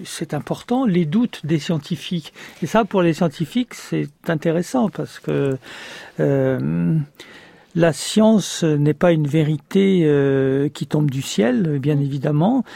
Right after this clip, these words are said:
et elle vient toujours de débats, elle vient toujours de polémiques même, et parfois des,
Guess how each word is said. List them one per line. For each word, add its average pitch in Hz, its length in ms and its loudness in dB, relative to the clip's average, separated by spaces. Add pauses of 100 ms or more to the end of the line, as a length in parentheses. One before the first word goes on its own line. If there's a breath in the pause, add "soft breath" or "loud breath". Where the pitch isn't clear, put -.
(280 loud breath)
et 170 120 2
elle 151 160 2
vient 165 260 2
toujours 220 640 4
de 143 240 0
débats, 139 520 0
elle 180 120 0
vient 156 180 2
toujours 226 580 0
de 139 120 0
polémiques 226 720 2
même, 151 240 0
et 135 60 -4
parfois 190 560 -4
des, 139 260 -4